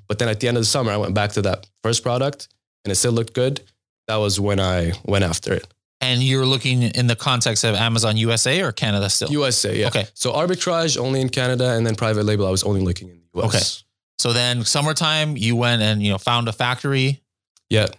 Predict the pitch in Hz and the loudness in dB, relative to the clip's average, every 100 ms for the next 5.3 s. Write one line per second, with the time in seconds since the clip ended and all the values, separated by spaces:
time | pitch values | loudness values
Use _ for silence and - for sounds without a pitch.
0 | - 98 104 - 120 117 - 120 117 139 | -8 -2 0 0 0 0 0 0 0 -2
1 | - 110 123 - _ _ - 113 113 110 | -2 2 0 -2 _ _ -6 0 0 2
2 | 113 175 196 214 202 - - - - _ | 0 0 0 -2 0 0 0 -2 -6 _
3 | - - 147 147 160 - 131 139 127 - | -4 0 0 0 -2 0 -2 0 0 0
4 | 113 151 - 110 107 104 - 113 - 135 | 0 0 0 0 0 0 0 0 0 2
5 | 117 113 | 2 2